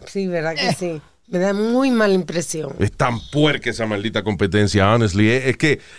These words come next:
Speaker 3: como tienen que mojar los hot dogs en agua, right? Eh,
Speaker 1: Para que se desbarate
Speaker 3: para que
Speaker 1: más
Speaker 3: se
Speaker 1: rápido.
Speaker 3: desbarate. Entonces eso mismo, pues, se están comiendo el, los hot dogs y entonces el pan desbaratado parece como si estuvieran comiendo y vomitando al mismo tiempo. It's,
Speaker 1: Sí.
Speaker 3: it's horrible.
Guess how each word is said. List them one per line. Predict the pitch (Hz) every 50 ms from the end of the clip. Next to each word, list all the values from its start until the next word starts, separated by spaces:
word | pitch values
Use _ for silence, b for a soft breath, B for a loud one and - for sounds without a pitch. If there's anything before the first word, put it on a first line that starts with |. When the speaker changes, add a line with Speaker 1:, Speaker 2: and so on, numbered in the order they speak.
| B B _
Speaker 3:
como | - 135 139 139
tienen | 135 139 147 165 185 196
que | 196 208 208
mojar | 208 208 185 175 185 185
los | 190 185 170
hot | 151 175 180 170
dogs | 165 175 156 -
en | 165 143 135
agua, | 147 156 151 113 104 92 85 82 87 - _ _ _ _ _ _ _ _
right? | - 113 127 139 160 156 - _ _ _ _ _ _ _ _ _ _ _ _
Eh, | 147 139 123 123 113 - - - - - - _ _ _ _
Speaker 1:
Para | - 175 170
que | 160 175
se | - - 196
desbarate | 185 175 175 175 170 185 202 208 208 214 185
Speaker 3:
para | 123 117
que | 131
Speaker 1:
más | 127
Speaker 3:
se | - 143
Speaker 1:
rápido. | 139 139 135
Speaker 3:
desbarate. | 139 139 143 165 170 147 - 127
Entonces | 123 110 95 143 131 - 160 156
eso | 151 165
mismo, | 165 170 175 165 156
pues, | 113 139 120
se | 107 131
están | 127 - - 135 143
comiendo | 143 180 165 160 165 175 185 180 165 160
el, | 160 151 151 147 131 110 B B B B B B
los | 110 123 139 131
hot | 151 185 185 156
dogs | 139 147 143 120 123
y | 123
entonces | 113 131 135 - 170
el | 147 120
pan | - 156 151 165 165
desbaratado | 175 170 156 160 156 147 143 - 165 175 180 156 135
parece | - 135 131 143 139 165 139
como | 156 160 160 156 143
si | 127 117 107 101 _ _ _ _ _ _ _ _ _ _ _ _
estuvieran | - 110 - 135 127 147 156 170 165
comiendo | - 185 156 151 156 170 175 165
y | 156
vomitando | 147 147 139 139 131 117 170 160 160 147 139
al | 131
mismo | 139 139 139 143 -
tiempo. | 147 156 151 131 101 110 110 107
It's, | 117 123 117 -
Speaker 1:
Sí. | 202
Speaker 3:
it's | 139 - 190 180
horrible. | 120 160 196 185 143 110 85 71